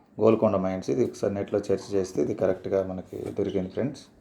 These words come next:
ఓకే, నిజాములు ఏపీని పరిపాలించింది ఎన్ని సంవత్సరాలు అన్నాడు.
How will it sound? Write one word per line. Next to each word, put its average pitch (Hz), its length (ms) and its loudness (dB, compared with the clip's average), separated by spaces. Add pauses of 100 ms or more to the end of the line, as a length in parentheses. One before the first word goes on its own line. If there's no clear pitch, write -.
(2000)
ఓకే, 135 380 10
నిజాములు 143 880 6
ఏపీని 139 360 4
పరిపాలించింది 131 840 4
ఎన్ని 120 200 6
సంవత్సరాలు 113 340 2
అన్నాడు. 98 280 -2